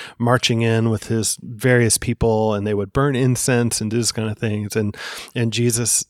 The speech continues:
or Paul, Paul sort of taking that picture of going, "No, that's what Jesus is doing right now. And we're part of that crowd." Paul's like, "I'm,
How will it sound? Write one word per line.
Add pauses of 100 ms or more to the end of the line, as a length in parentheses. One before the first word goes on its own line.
(120)
or
Paul,
Paul
sort
of
taking
that
picture
of
going,
"No,
that's
what
Jesus
is
doing
right
now. (640)
And
we're
part
of
that
crowd."
Paul's
like,
"I'm,